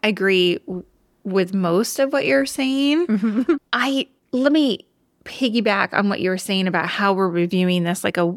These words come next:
Speaker 1: week later than usual.
Speaker 2: Yeah.
Speaker 1: It is hard to not read the other opinions
Speaker 2: Mm-hmm.
Speaker 1: on it.
Speaker 2: Mm-hmm.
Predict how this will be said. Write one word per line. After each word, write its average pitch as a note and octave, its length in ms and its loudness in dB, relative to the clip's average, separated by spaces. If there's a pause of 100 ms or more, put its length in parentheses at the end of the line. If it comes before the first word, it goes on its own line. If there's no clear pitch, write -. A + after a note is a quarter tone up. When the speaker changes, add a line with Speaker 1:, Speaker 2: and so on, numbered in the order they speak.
(120)
Speaker 1:
week G#3 340 0
later F3+ 460 -2
than F3+ 180 -4
usual. G3 600 -2
Speaker 2:
Yeah. G3 180 0 (340)
Speaker 1:
It A#3+ 220 -4
is G3+ 280 0
hard G3+ 420 0
to F3+ 540 0 (200)
not F#3 440 0
read F#3 360 -2
the E3 220 -4
other F3+ 260 2
opinions F#3 840 -2
Speaker 2:
Mm-hmm. G3 320 0
Speaker 1:
on A3 200 2
it. A#3+ 180 0
Speaker 2:
Mm-hmm. E3+ 360 -2